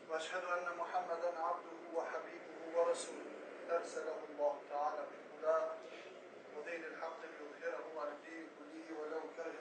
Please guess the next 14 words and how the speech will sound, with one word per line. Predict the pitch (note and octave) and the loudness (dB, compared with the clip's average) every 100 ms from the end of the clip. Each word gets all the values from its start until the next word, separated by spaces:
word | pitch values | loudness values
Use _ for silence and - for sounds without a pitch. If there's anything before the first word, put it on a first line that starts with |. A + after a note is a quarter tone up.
| D#3+ | -8
المشركون. | E3 - - - E3 D#3+ | -8 -10 -10 -10 -8 -2
وبعد، | D#3 E3 D#3+ - - - - - - - - - - - - - | 10 12 12 10 -2 -10 -14 -16 -16 -16 -16 -16 -16 -16 -16 -12
يقول | D3+ D3+ F#3 | -10 -2 4
ربنا | F3 E3 E3 F#3 F3+ E3+ E3 | 6 6 4 2 4 2 2
جل | F3 E3+ D#3+ | 0 0 -2
جلاله | D#3+ E3 E3 D#3+ D3+ | 8 8 8 0 0
وعظمت | D3 D3+ E3 D#3 D3+ - | 2 2 -2 -8 -10 -10
قدرته، | D#3+ D#3 D#3 D3+ - | -8 -6 -6 -10 -12
استعيذ | - - D3 E3 D3 | -14 -8 -4 -4 -6
بالله، | D3 D3+ D3+ C#3 | -6 -4 -4 -4
بسم | - C#3+ | -12 -12
الله: | C#3 E3+ E3+ - - - - - - - - - - - - | 4 8 8 4 -8 -16 -16 -16 -16 -16 -16 -16 -16 -16 -2
"قل | G3 G#3+ E3+ D#3+ - | 2 4 2 -4 -6
إن | - | -8